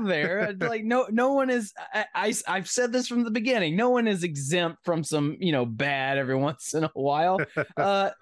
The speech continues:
Speaker 1: here's, here's my problem, though, that I'm reading all these nice, good, uh, uh, happy comments. We obviously see where all of our, uh, thumbs up voters were.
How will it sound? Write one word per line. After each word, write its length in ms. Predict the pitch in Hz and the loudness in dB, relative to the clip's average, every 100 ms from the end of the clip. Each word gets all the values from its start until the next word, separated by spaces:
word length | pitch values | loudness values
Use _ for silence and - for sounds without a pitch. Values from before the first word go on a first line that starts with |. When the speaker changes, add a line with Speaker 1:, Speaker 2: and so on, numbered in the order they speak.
| - _ | -20 _
Speaker 1:
here's, 280 | - 440 453 - | 0 0 0 -2
here's 220 | 403 359 | -2 2
my 160 | 220 | 0
problem, 540 | 185 - 170 147 123 113 | 0 0 0 0 -2 -2
though, 340 | 117 113 107 - | -2 -2 -4 -6
that 160 | 143 131 | -2 -2
I'm 160 | 127 | 0
reading 300 | 156 165 120 | 0 0 -2
all 180 | 127 131 | -2 -2
these 400 | 127 120 - - _ _ _ - | -2 -2 -4 -10 _ _ _ -4
nice, 760 | 135 165 220 208 208 - - _ - 143 | 0 2 0 0 -2 -6 -10 _ -10 0
good, 460 | 214 220 220 185 - | 2 4 4 0 0
uh, 40 | |
uh, 600 | 160 147 - 143 135 131 | 2 2 0 0 2 0
happy 340 | 170 196 208 | -2 -4 -4
comments. 520 | 165 160 156 156 151 143 | -4 -4 -2 0 -2 -2
We 140 | 147 | -2
obviously 520 | 165 196 202 - 170 | 0 0 0 0 0
see 360 | - - 185 175 | -2 -2 0 2
where 180 | 156 143 | 2 2
all 240 | 151 156 | 2 2
of 140 | 139 | 0
our, 320 | 135 131 127 123 | -2 0 0 0
uh, 340 | 113 120 113 - _ - _ - | 0 2 0 -4 _ -20 _ -4
thumbs 320 | 165 165 143 | -2 -2 0
up 160 | 156 123 | 0 0
voters 460 | 131 131 113 113 | 0 0 0 -4
were. 320 | 107 113 123 | -2 -2 -2